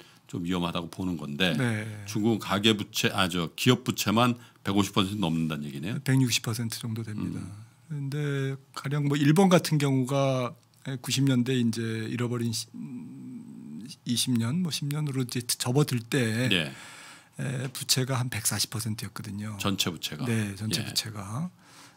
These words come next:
Speaker 2: 에, 그리고 뭐 지금 신흥국 부채는 그렇게 높지는 않습니다, 전체적으로.
Speaker 1: 예.
Speaker 2: 그리고 전 세계 부채가 지디피 대비 한 구십 퍼센트 정도.
Speaker 1: 음.
Speaker 2: 어, 니까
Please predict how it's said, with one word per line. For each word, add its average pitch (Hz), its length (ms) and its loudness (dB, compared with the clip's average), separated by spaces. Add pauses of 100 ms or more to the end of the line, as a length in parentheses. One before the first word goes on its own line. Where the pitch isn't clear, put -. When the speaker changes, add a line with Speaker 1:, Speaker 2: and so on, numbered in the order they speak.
(200)
Speaker 2:
에, 143 40 -4 (400)
그리고 139 320 -2 (540)
뭐 127 300 -2
지금 147 460 2
신흥국 185 1500 4
부채는 156 800 2
그렇게 - 220 0
높지는 135 380 2
않습니다, 113 380 2
전체적으로. 107 640 -6
Speaker 1:
예. 139 320 -2 (160)
Speaker 2:
그리고 127 220 -4
전 131 180 4
세계 160 260 8
부채가 139 480 0
지디피 117 380 -4
대비 117 240 -2
한 117 160 -4
구십 - 300 4
퍼센트 113 340 -2
정도. 101 480 -8 (540)
Speaker 1:
음. 78 180 -4 (300)
Speaker 2:
어, 64 640 -8 (160)
니까 117 600 -2